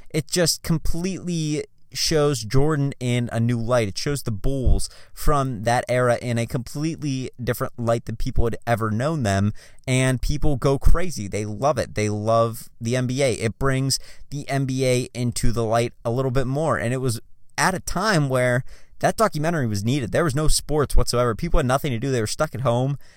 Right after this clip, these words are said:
It hit at the perfect time, and now people are going, "Well, I like those shoes. I, I like Jordan. I like, I like the N B A. I like my favorite player. My favorite player has a collab with Nike. I wanna get that shoe. I wanna get the new Zions that came out. I collect his cards. I like his shoes. I wanna get his shoes.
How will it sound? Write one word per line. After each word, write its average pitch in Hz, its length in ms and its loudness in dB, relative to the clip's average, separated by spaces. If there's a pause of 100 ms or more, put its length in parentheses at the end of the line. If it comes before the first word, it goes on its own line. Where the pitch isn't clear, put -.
(180)
It 151 220 0
hit 165 320 4
at 127 80 -6
the - 100 -8
perfect 135 340 -2
time, 139 200 -2
and 120 60 -4
now 104 80 -2
people 131 260 2
are 107 60 2
going, 107 240 0
"Well, 101 260 0 (760)
I 107 60 2
like 107 200 -2
those 95 140 -2
shoes. - 320 -4
I, 110 120 -2 (100)
I 123 80 0
like 117 180 -2
Jordan. 170 320 0
I 92 120 -2
like, 101 420 0
I 110 80 -2
like 107 200 -4
the 113 100 -4
N 107 80 -2
B 113 140 -2
A. 135 200 0
I 98 160 0
like 101 420 0 (240)
my 113 120 2
favorite 117 280 2
player. 143 360 4
My 95 120 0
favorite 120 280 -4
player 123 280 4
has 120 440 2
a 113 180 -2
collab 98 400 0
with - 100 -2
Nike. 143 300 0
I 101 60 2
wanna 113 160 -2
get 117 140 -4
that 110 140 0
shoe. 127 280 -2
I 104 80 4
wanna 123 200 -2
get 110 200 -6
the 98 80 -8 (100)
new 107 220 -2
Zions 95 400 -4
that 107 120 -8
came 104 200 -4
out. 110 260 -2 (240)
I 117 100 0
collect - 280 0
his 127 100 -4
cards. 151 320 2
I 98 80 -2
like 98 240 -2
his 131 100 -2
shoes. 147 300 0
I 87 120 -2
wanna 110 180 -2
get 117 160 -4
his 131 80 -4
shoes. 175 200 0